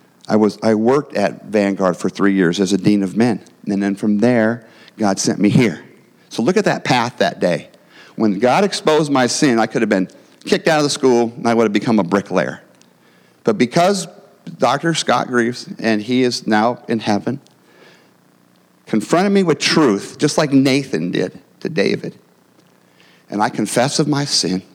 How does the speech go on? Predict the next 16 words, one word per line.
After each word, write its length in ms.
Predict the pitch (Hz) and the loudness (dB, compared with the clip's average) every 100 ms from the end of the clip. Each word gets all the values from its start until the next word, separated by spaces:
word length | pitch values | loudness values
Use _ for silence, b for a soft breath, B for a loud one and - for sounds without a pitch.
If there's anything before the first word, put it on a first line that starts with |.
| _ _ _ _ _ _ _ b b - | _ _ _ _ _ _ _ b b -6
and, 320 | 107 104 - - _ _ | -2 -2 -6 -14 _ _
and 100 | 107 | -2
I 100 | 98 | -2
worked 300 | 98 107 123 | 0 0 -2
harder 340 | - - 139 147 | 0 0 0 2
than 160 | 143 127 | 2 2
ever 260 | 131 110 | 2 2
to 60 | 98 | 0
make 160 | 117 | -2
sure 160 | - 110 | 0 0
I 40 | |
spelt 460 | 98 - - 139 131 | 0 -2 -2 -2 0
those 160 | 104 95 | -2 0
big 220 | 98 98 | -2 0
words 260 | 90 95 | 0 0
right. 300 | - 90 - | 0 -2 -4